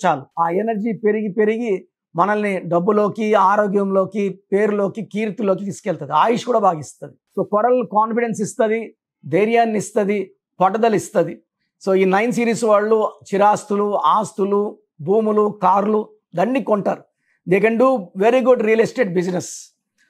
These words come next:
So, ఇంత బాగున్న వాళ్ళకి రాంగ్ నంబర్ పెడితే మళ్ళా నెగిటివ్ ఎనర్జీ. ఒక మాట చెప్పాలంటే రాంగ్ నంబర్ అంటే దరిద్రము, మంచి నంబర్ అంటే అదృష్టము. So, నైన్ సిరీస్లో పుట్టిన వాళ్ళకి వన్ సిరీస్లో నంబర్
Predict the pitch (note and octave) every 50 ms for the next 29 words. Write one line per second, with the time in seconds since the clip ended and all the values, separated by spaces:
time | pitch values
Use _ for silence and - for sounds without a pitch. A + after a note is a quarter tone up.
0 | _ - - A3+ A3 G3 G3+ A3+ B3+ C#4 D4 B3+ C#4+ C#4 A#3 A#3 A#3 A#3+ B3+ C4
1 | C4 C4 B3+ A#3+ A#3+ A#3 A#3+ B3 - C4+ B3 G#3 G3+ G#3 A3 A#3 B3 C4 B3+ B3+
2 | A#3+ A#3 A#3 A3+ G3 E3+ A3 G#3 G3+ - A#3+ A3+ A3+ A3 G3+ G3 G3 G3+ G#3 A3
3 | A3+ A#3 A3 - - _ _ _ _ _ _ _ _ _ _ _ _ - F3 F3
4 | G3+ B3 A3+ A#3+ A3+ G#3+ G#3 G3+ G3 D3+ B2+ E3+ - - - _ _ _ _ _
5 | _ _ _ _ _ _ _ _ _ _ _ - - E3+ F#3+ G3 G#3 G#3 G#3 G#3
6 | F#3+ F#3+ G3 G3 G#3 G3 A3+ C4 A#3 G#3+ G3+ A3 A3+ A3+ G#3+ G#3 G3+ G3 G3 F#3+
7 | F#3+ B3 G#3+ G3 F#3+ F#3+ F#3+ F#3 F3 F#3+ F#3 F#3 F#3 F#3+ G3 F#3+ F3+ D#3+ B2+ -
8 | _ _ _ _ _ - C#3 E3 G3+ A3+ F#3+ B3 A#3+ A3 G#3+ G3+ G3 G3 F#3+ F#3
9 | A#3 A#3+ G#3+ G3+ D#3+ E3 G3+ F#3+ - - G#3+ F3+ F3+ F#3 F#3+ F#3 F3 C3 A2 _
10 | _ _ _ _ _ _ _ _ - G#3 G3 F3+ F#3 G3+ A3+ B3 A#3 - B3+ B3
11 | A#3+ G3+ D#3 B3 A3+ E3+ D#3 G#3+ D#3+ G#3+ G#3 G#3 G3+ G3+ G3 F#3+ G3 F#3+ F#3 -
12 | B3+ C#4 - - _ _ - D3+ D#3+ F3+ A3+ A#3+ - - B3+ B3 A3+ A3 G#3 -
13 | G#3 G#3+ G3+ G3 F#3 F#3+ G3 G3 G3